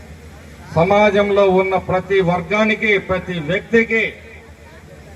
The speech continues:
మనం ఎప్పుడు ఫలితాలు అందిస్తామో దాన్ని సామాజిక న్యాయం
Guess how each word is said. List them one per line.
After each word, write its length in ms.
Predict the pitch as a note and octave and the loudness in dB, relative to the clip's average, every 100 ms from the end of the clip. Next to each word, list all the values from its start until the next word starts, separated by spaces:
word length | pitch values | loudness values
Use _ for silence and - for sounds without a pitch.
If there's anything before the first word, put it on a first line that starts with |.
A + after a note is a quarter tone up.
| - - - | -20 -18 -14
మనం 200 | C3 C3+ B2 | -8 -4 -2
ఎప్పుడు 280 | A#2+ - D#3 - | -2 -2 -2 0
ఫలితాలు 440 | C3 D3+ D#3+ D3 C#3 | -2 0 -2 -2 -2
అందిస్తామో 500 | C3+ A#2+ C3+ B2+ C3 G#2+ A2 | -4 -4 -4 -2 -2 -2 -4
దాన్ని 280 | B2 E3+ D#3+ | -2 -2 -2
సామాజిక 460 | C#3 C3 C3 B2 A2+ A2+ | -2 -4 -4 -6 -6 -4
న్యాయం 240 | A2 G2 | -4 -4